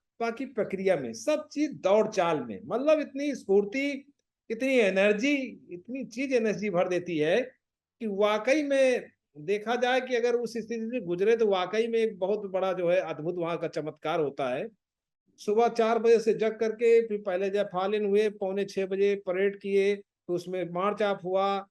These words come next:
फिर उसकी दौड़ हुई, दौड़ होने के बाद अगली प्लानिंग,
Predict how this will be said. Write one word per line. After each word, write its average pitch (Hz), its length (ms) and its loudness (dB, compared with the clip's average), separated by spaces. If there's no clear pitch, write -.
फिर 175 100 -2
उसकी 180 220 -6
दौड़ 190 340 2
हुई, 196 440 2
दौड़ 180 240 0
होने 180 240 -4
के 185 100 -4
बाद 185 200 -4
अगली 196 240 -2
प्लानिंग, 190 500 -4